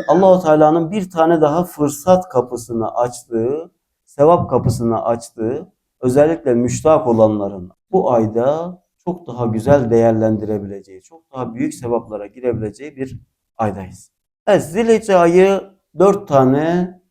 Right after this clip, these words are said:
haram aylardan birisidir. Yani Allah-u Teala bu ayda savaşı haram kılmıştır. Ve aynı zamanda ilk on günü hakkında da hem rivayetler hem bazı ayetlerin delaleti vardır.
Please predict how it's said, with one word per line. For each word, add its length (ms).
haram 400
aylardan 520
birisidir. 520
Yani 180
Allah-u 340
Teala 340
bu 160
ayda 340
savaşı 640
haram 400
kılmıştır. 580
Ve 480
aynı 300
zamanda 880
ilk 280
on 420
günü 220
hakkında 760
da 460
hem 300
rivayetler 920
hem 320
bazı 360
ayetlerin 760
delaleti 540
vardır. 440